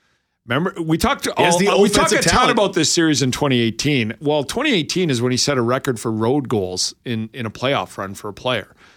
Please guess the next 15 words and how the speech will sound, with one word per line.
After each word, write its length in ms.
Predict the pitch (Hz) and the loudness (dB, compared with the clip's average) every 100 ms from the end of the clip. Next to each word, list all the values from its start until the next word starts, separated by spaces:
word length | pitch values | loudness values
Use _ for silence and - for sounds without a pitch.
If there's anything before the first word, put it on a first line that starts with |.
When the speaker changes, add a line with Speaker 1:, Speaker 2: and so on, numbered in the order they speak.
| _ _ _ | _ _ _
Speaker 1:
He 160 | 170 | -2
can 300 | 180 202 185 | 0 2 2
literally 360 | 165 220 214 175 | 4 4 2 2
do 220 | 135 175 | 2 2
this 220 | 151 - 113 | 2 0 -4
again. 240 | 95 87 _ _ _ _ _ - | -8 -16 _ _ _ _ _ -6
And, 380 | 135 127 127 117 | -2 0 -2 0
but 180 | 190 220 | -2 0
look, 200 | 226 214 | -2 -2
I 100 | 226 | -2
expect 340 | - 185 139 | -2 -4 -2
Dubois 360 | 135 113 117 127 | -2 0 0 2
to 80 | 127 | 2
be 140 | 127 | 0
better. 540 | 120 123 120 123 123 | 0 0 0 0 -2